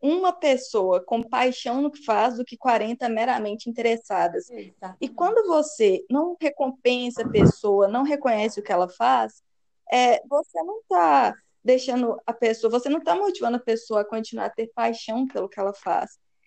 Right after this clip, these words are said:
Speaker 1: Então, às vezes, a pessoa tá fazendo aquilo por interesse, obrigação, porque ela precisa se sustentar.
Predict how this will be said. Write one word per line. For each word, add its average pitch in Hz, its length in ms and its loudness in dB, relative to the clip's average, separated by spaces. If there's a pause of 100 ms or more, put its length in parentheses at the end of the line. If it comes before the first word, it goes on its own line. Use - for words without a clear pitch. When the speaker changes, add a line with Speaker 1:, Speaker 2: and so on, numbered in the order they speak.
(140)
Speaker 1:
Então, 330 180 0
às 349 80 4
vezes, 330 160 -4
a 339 60 0
pessoa 339 320 -2
tá 330 80 -12
fazendo 320 260 -2
aquilo 320 320 -6
por 320 360 -6
interesse, 302 580 2
obrigação, 269 720 -2
porque 226 280 -8
ela 226 140 2
precisa 247 540 -4
se 233 160 -12
sustentar. 208 580 -10